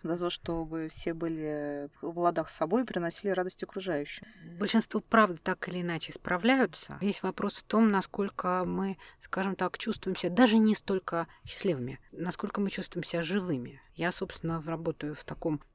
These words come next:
Speaker 2: психотерапевтическом подходе, который не про то, чтобы сделать нас счастливыми.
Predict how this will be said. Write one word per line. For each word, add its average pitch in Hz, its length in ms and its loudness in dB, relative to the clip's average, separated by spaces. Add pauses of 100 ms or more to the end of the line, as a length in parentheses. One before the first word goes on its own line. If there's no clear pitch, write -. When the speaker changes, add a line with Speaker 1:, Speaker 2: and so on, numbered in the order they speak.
(140)
Speaker 2:
психотерапевтическом 156 840 -4
подходе, 233 440 2
который 180 540 -2
не 190 220 -2
про 190 200 2
то, - 160 -2
чтобы 156 380 -4
сделать 156 340 -6
нас 139 160 -6
счастливыми. 127 640 -4